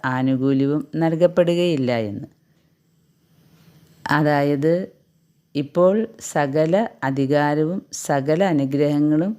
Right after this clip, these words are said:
ഈ അമ്മ മഹാറാണിയുടെ കയ്യിലാണ് കൊടുത്തിരിക്കുന്നത് എന്ന്. അങ്ങനെ ആ കിരീടധാരണത്തിൻ്റെ ഉത്സവത്തിൽ ഔസേപ്പിതാവും വിശുദ്ധരായ യോവാക്കിമും അന്ന ദമ്പതികളുമൊക്കെ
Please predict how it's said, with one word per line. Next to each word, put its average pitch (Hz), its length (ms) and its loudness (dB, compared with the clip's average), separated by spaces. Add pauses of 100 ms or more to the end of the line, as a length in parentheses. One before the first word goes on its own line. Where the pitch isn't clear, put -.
(1120)
ഈ 147 120 2 (120)
അമ്മ 151 300 0
മഹാറാണിയുടെ 165 920 0
കയ്യിലാണ് 143 800 0 (720)
കൊടുത്തിരിക്കുന്നത് 175 960 0
എന്ന്. 113 280 0 (1300)
അങ്ങനെ 151 420 2 (380)
ആ 143 140 0 (120)
കിരീടധാരണത്തിൻ്റെ 160 1400 0
ഉത്സവത്തിൽ 135 720 -4 (220)
ഔസേപ്പിതാവും 143 960 0 (180)
വിശുദ്ധരായ 143 680 -2 (120)
യോവാക്കിമും 135 840 0 (140)
അന്ന 127 400 -2
ദമ്പതികളുമൊക്കെ 143 960 -2